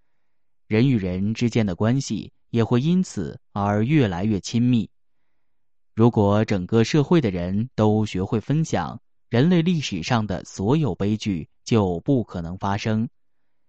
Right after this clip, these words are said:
可惜我们却认为所有好的东西都只能我一个人拥有，而不能属于别人。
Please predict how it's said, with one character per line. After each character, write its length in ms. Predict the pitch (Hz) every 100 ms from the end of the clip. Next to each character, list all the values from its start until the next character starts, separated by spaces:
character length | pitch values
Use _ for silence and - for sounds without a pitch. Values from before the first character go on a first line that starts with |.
| _ _ _ _
可 160 | - 107
惜 320 | - 113 113
我 160 | 110 82
们 140 | 92
却 140 | 139
认 180 | 123 104
为 320 | 82 69 - _ _
所 240 | - 123
有 280 | 175 110 107
好 280 | 143 98 62
的 100 | -
东 240 | 110 117
西 300 | 123 101 69 - _ -
都 320 | 117 113 113
只 180 | 110 90
能 220 | 92 139
我 140 | 110
一 240 | 82 80 110
个 120 | 170
人 200 | 123 92
拥 180 | 104 107
有， 300 | 101 71 - _ _
而 360 | - 101 107 113
不 200 | - 175
能 300 | 110 92 107
属 240 | 135 98 85
于 140 | 98
别 260 | - 73 104
人。 240 | 123 -